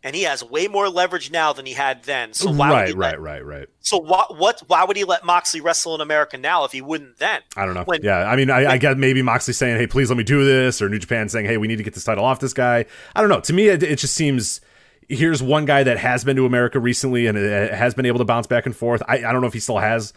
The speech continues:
Speaker 2: a home in Amer-, I have no idea what the, the state of, or where Kenta, you know, his address is these days, but obviously at the beginning of this quar-, you know, quarantine, he was in America, so at least he has something, I think, that he could,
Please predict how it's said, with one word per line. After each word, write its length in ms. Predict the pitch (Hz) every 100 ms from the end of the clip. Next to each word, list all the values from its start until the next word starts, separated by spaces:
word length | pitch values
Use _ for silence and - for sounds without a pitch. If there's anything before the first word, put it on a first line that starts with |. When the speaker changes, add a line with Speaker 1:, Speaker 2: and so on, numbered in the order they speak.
| _ -
Speaker 2:
a 60 | 98
home 180 | 123 127
in 60 |
Amer-, 100 | 120
I 80 | 110
have 100 | 120
no 220 | 117 117
idea 120 | 113 110
what 160 | 107
the, 120 | - -
the 80 | 113
state 260 | - 120 107
of, 120 | 104
or 180 | 107 104
where 280 | 98 113 107
Kenta, 420 | 120 113 107 101 - -
you 60 | 147
know, 40 |
his 100 | 120
address 420 | 131 123 120 127 -
is 160 | 123
these 160 | 123 120
days, 260 | 127 123
but 220 | 101 104 98
obviously 540 | 110 107 123 110 101 - _
at 120 | 104
the 80 | 101
beginning 300 | 107 120 120
of 40 | 117
this 80 |
quar-, 220 | 113 147 117
you 140 | 123
know, 100 | 113
quarantine, 360 | - 127 131 117
he 200 | 123 127
was 240 | 117 110
in 80 | 123
America, 460 | 104 101 113 135 123
so 300 | 110 92 - - _
at 100 | 117
least 140 | 120 -
he 80 |
has 140 | 120 -
something, 420 | - 123 - 131
I 80 | 120
think, 220 | 139 127
that 100 | -
he 60 |
could, 120 | 127